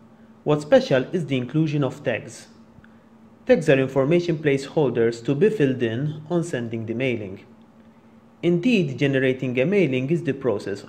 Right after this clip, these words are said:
of merging some data source to an email template, creating a unique email for each recipient. In this demo, I will create a template for a follow-up email. This will be sent to all new users that purchased one of our products.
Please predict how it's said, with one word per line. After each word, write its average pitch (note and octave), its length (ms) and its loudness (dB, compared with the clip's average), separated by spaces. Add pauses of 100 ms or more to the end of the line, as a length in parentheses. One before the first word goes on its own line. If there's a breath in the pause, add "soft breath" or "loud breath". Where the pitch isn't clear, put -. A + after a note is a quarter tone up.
(160)
of C#3 140 -2
merging A#2+ 340 0
some A#2 300 -10
data G3 280 0
source G#3+ 380 -4 (220)
to F#3 140 0
an A#2+ 140 2
email A#2 280 0
template, A2 540 -8 (420 loud breath)
creating A#2+ 520 0
a B2+ 60 2
unique D3+ 340 0
email E3 460 0
for D#3+ 220 2
each G2 180 -10
recipient. - 600 -8 (1400)
In D#3+ 200 4
this A3+ 180 2
demo, A#2+ 480 -2
I D#3 100 2
will C#3+ 240 0
create A#3+ 300 0
a C#3 60 0
template A2+ 460 -6
for E3+ 200 2
a A2+ 80 0
follow-up G#2+ 420 -4
email. A2 360 -6 (960)
This A#3+ 220 -2
will C#3+ 120 6
be D3+ 120 2
sent B2+ 460 -6
to - 160 -4
all C3+ 180 0
new F#3 160 0
users A#2+ 600 0 (100)
that F3 240 0
purchased A2 540 -6
one A2+ 260 -6
of G#2+ 100 -6
our G#2 220 -4
products. G2+ 560 -6